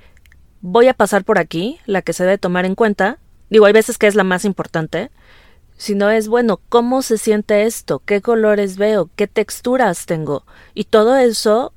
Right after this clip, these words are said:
cuando es de noche, en un lugar exterior, pues, lo podemos ver como un lienzo en blanco, o bueno, en negro, para que tú lo,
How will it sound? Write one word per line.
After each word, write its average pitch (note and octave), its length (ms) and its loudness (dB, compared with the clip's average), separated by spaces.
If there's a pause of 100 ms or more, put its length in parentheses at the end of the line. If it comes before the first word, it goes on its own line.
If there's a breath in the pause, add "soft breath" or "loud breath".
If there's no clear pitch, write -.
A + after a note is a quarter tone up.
cuando F#3 300 0
es - 340 -4
de G#3+ 140 2
noche, A3+ 520 -2
en F3+ 140 -2
un F3 100 -4
lugar F3 460 0 (1700)
exterior, G#3 680 0 (220)
pues, G3+ 80 -6
lo G3 80 0
podemos G#3+ 320 -2
ver A3+ 160 2
como G#3+ 240 0
un A3 80 2
lienzo G#3+ 280 0
en F3+ 100 -4
blanco, A#3 400 -4 (240)
o F3 80 -2
bueno, G3+ 180 0
en F3+ 80 -2
negro, G3+ 420 0 (140)
para F3 180 0
que F3+ 120 -4
tú G3+ 160 0
lo, G3+ 340 2